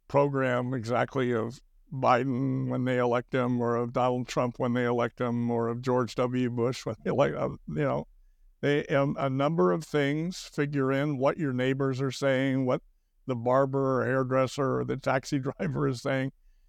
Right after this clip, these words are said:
It's, a-, and then it can,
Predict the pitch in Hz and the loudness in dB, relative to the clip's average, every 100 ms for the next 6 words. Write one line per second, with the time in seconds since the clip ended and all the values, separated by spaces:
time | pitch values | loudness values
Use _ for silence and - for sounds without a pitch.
0 | _ _ - 139 - - - 110 - - | _ _ -2 -2 -4 -12 -8 -8 -8 -4
1 | 175 143 135 127 131 185 - - 139 - | 0 0 2 2 2 0 -4 -2 -2 0
2 | 151 165 | 0 -2